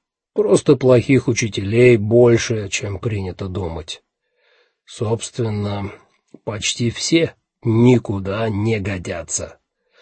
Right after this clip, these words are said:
Объяснять правила, хвалить способных и сетовать на бестолковость остальных – любой дурак может. А вот найти подход к каждому новичку,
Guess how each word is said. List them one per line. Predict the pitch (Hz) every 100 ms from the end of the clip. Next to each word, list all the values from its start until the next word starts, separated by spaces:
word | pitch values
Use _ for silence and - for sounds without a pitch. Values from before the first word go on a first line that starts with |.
| _ _ _
Объяснять | 131 131 127 127 - 127 131 110
правила, | - 110 131 131 123 113 110 101 _ _ _
хвалить | - 147 151 180 190
способных | - - 101 123 131 127 123 113 - _ _ _ _
и | 127
сетовать | - 135 123 127 120 104 -
на | 127 123 120 113
бестолковость | 104 117 - 110 98 - 104 98 85 - -
остальных – | 139 101 - 90 95 117 127 - _ _ _ _ -
любой | 185 185 113 107 117
дурак | 110 98 90 90 87 - _
может. | 117 98 92 85 80 - _ _ _ _ _ _ -
А | 113
вот | 104 101 101
найти | 101 101 120 104
подход | 104 95 - 113 110 - - _
к | _ -
каждому | 104 101 95 95 80 80
новичку, | 87 101 87 85 - - 113 120 -